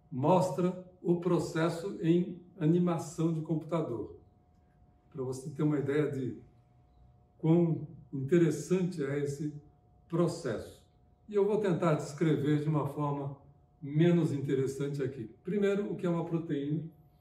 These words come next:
Proteína é uma molécula, em geral, muito grande, é feita por uma sequência de outras moléculas menores, que a gente chama de aminoácidos,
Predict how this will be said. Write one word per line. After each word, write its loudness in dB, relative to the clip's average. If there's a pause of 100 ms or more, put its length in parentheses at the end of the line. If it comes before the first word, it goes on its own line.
(360)
Proteína 0
é -6
uma 0
molécula, -2 (440)
em -2
geral, 0
muito -2
grande, -4 (720)
é -2
feita -2
por -2
uma 0
sequência -2
de -4
outras 2
moléculas 0
menores, -4 (420)
que -8
a 0
gente -2
chama 0
de 0
aminoácidos, -2